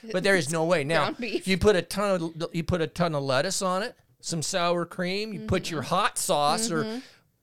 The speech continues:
Speaker 1: or what do they call the other stuff? Like, burn your mouth off stuff. I
Speaker 2: The
Speaker 1: forgot how, what they're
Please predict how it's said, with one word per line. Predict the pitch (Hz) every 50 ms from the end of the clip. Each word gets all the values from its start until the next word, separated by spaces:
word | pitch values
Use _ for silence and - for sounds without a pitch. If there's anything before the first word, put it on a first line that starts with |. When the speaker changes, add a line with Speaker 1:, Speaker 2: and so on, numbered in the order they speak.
| _ _ _ -
Speaker 1:
or | 156 160 151 151 147 - _ _ _ _ _ _ _ _ _ _ _ _ _ - 147
what | 165
do | 170 160
they | 165
call | 156 - 156 156 147
the | 139 135 131
other | 131 127 127
stuff? | 120 - - 127 113 110 - -
Like, | 117 113 110 98 95 107
burn | 113 147 156 156
your | 143 135
mouth | 127 123 127 135 135 127 - 120
off | 110 107 101 -
stuff. | - - - - 95 90 -
I |
Speaker 2:
The | 175
Speaker 1:
forgot | - 135 127 131 120
how, | 117 113 107 -
what | - 123 123 110 _ -
they're | 104 104 104